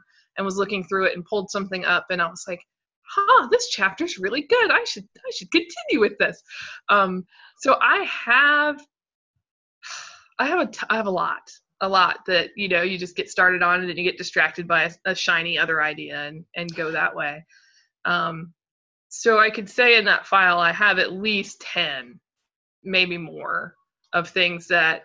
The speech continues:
you know, may just even be a sentence of an idea, um, that's saved. And then some that have, like the one I found yesterday, has about ten thousand words already written that I didn't do anything with.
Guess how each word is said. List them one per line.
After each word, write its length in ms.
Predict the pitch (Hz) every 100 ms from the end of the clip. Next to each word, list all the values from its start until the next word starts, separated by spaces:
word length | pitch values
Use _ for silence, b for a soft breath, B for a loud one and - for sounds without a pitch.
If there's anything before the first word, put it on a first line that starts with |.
| _
you 100 | 226
know, 100 | 208
may 180 | 202 233
just 200 | 233 240
even 200 | 277 247
be 140 | 214 185
a 60 |
sentence 480 | 165 - 233 214 196
of 100 | 196
an 100 | 185
idea, 600 | 170 160 165 160 139 151 _ b b -
um, 220 | 180 170
that's 300 | 170 165 -
saved. 340 | 175 170 170 180
And 100 | 185
then 100 | 180
some 260 | 214 208 190
that 160 | 190
have, 440 | - 185 170 180 180
like 180 | - 175
the 60 | 180
one 120 | 175
I 80 | 170
found 240 | 170 160
yesterday, 380 | 160 160 180 165
has 200 | 165 185
about 220 | 180 -
ten 160 | - 175
thousand 380 | 78 170 165 165
words 460 | 151 156 175 - _ _ _ -
already 400 | 180 180 175 170
written 480 | 180 170 180 185 180 _ -
that 200 | 185 -
I 60 | 208
didn't 140 | 233
do 80 | 254
anything 220 | 285 320
with. 160 | 339